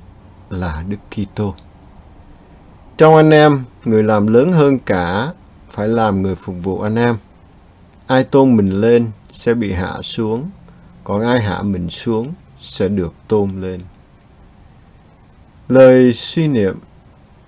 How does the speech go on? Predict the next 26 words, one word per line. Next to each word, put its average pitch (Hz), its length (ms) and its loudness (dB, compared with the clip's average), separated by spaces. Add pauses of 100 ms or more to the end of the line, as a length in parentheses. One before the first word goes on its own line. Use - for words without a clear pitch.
(2500)
Bài 131 360 2 (140)
tin 156 220 0
mừng 120 240 2
hôm 143 280 -4
nay 135 260 -4 (220)
được 107 280 -6
gọi, 101 360 -4 (180)
được 117 260 -4
đọc 113 260 -2 (140)
trong 123 360 0
mùa 104 200 0
chay, 123 360 -2 (440)
không 143 220 -2
phải 92 380 -6
để 123 200 -8
chúng 156 220 -12
ta 135 140 -6
nghiền 113 340 -2
ngẫm 95 240 -6
thói 127 240 -8
hư 135 340 -4
của 117 100 -8
một 104 220 -6
số 131 200 -6
người 117 240 -4
Pharisêu, 117 760 -6